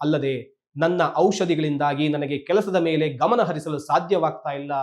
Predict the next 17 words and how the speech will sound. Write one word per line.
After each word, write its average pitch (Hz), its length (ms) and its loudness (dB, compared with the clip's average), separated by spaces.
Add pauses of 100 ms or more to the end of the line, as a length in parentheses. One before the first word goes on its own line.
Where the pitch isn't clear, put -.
(160)
ಎಂದು 127 260 -10
ಆನಂದು 131 500 -6
ಡೆತ್ 165 300 -6
ನೋಟ್‌ನಲ್ಲಿ 131 360 -10
ಬರೆದಿದ್ದಾರೆ. 113 420 -20
ಒಬ್ಬ 175 140 0
ವ್ಯಕ್ತಿ 214 400 2
ಮತ್ತು 190 300 2
ಒಂದು 175 240 2
ಸಂಘಟನೆಯನ್ನು 196 760 2
ಹೊರತುಪಡಿಸಿ 165 880 0
ನನಗೆ 151 380 -4
ಯಾರ 185 260 4
ಮೇಲೂ 156 380 0
ಕೋಪವಿಲ್ಲ. 156 600 0 (500)
ನನ್ನ 156 200 -4
ತಂದೆ 175 600 0